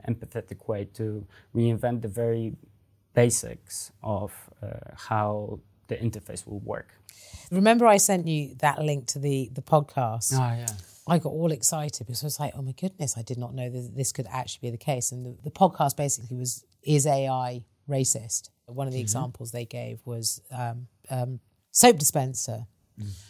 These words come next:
Speaker 2: White guy goes in, puts his hand under the soap dispenser, soap is dispensed. Black guy goes in, puts his hand under it, nothing happens.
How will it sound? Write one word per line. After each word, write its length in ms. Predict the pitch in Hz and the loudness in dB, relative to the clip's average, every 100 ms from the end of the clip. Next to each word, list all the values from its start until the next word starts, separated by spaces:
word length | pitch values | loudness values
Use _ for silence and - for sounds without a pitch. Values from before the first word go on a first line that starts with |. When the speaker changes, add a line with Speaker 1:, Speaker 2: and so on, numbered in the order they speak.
| - | -12
Speaker 2:
White 240 | 165 175 165 | 0 0 2
guy 200 | 143 143 | 0 0
goes 320 | 139 135 127 | -2 -2 2
in, 220 | 170 170 | 2 0
puts 200 | 156 131 | -2 -6
his 120 | 123 | -6
hand 280 | 127 135 131 | -4 -6 -6
under 180 | 135 127 | -8 -6
the 60 | 123 | 0
soap 260 | 156 135 | 2 0
dispenser, 720 | 135 - 135 131 - 127 127 - _ _ | -2 -4 -2 -2 -2 0 -2 -4 _ _
soap 300 | - 120 110 | 0 0 0
is 100 | 113 | -6
dispensed. 720 | - - - 180 120 - - _ _ _ | -2 2 6 6 4 -4 -14 _ _ _
Black 220 | 170 165 | 2 2
guy 160 | 143 139 | 2 -2
goes 280 | 135 131 127 | -2 -2 -2
in, 220 | 127 135 | -2 -4
puts 160 | 135 | -4
his 140 | 117 - | -2 0
hand 240 | 131 123 | 0 -2
under 280 | 123 123 123 | -6 -6 -6
it, 140 | 127 - | -8 -6
nothing 300 | 123 127 120 | -6 -6 -6
happens. 520 | 117 107 117 110 107 | -8 -10 -12 -12 -14